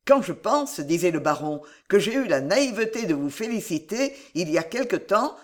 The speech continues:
à propos d'un certain mariage. » Il est vrai,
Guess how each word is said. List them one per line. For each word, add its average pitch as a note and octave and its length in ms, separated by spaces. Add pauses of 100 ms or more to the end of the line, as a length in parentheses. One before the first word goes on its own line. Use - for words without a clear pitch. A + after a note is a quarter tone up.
(120)
à F3+ 80
propos G3+ 340
d'un C#3+ 140
certain A3+ 400
mariage. » F3 720 (1800)
Il G3 140
est C#4+ 80
vrai, D#3 500